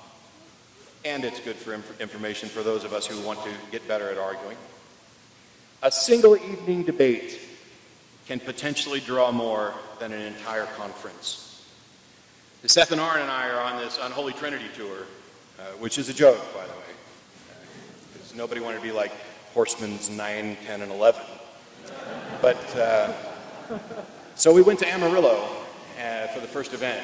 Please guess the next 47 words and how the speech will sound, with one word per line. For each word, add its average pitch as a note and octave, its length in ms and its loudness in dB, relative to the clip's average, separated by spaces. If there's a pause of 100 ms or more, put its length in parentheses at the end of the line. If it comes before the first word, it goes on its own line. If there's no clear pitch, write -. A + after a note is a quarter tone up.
(120)
and G#2+ 120 -10
we A2+ 100 -8
had, A#2 560 0 (160)
I, A2 220 -4
I A#2+ 100 2
don't B2+ 100 0
even A#2 140 -4
know A2+ 80 -4
what A2 100 -8
the A2+ 60 -8
numbers G#2+ 220 -8
were, G2+ 180 -8
but G2+ 100 -10
it G#2 60 -6
was G2+ 140 -10
a G2 60 -16
hundred, G2+ 220 -8
a G2 40 -8
hundred G2 180 -10
and F#2+ 100 -16
fifty, G2 300 -16 (280)
maybe. F#2+ 380 -14 (580)
Um, F#2 400 -10 (540)
and G#2+ 160 -8
part D3+ 160 4
of C#3 60 2
that C3 80 4
was A2+ 100 -8
because A2+ 240 -12
they G#2+ 80 -6
were G#2 120 -6
working G#2+ 300 -6
with G2+ 120 -10
Ra-, G#2+ 160 -2 (100)
Ravi G#2 240 0
Zacharias G2+ 480 -8
Ministries, G2+ 400 -12
and F#2+ 80 -14
there F#2 60 -14
were F#2 80 -14
some F#2+ 160 -16
churches A2 340 -10
that G#2 100 -10
were G2 80 -16
gonna G2 140 -12
come G2+ 180 -14
in, G#2 240 -8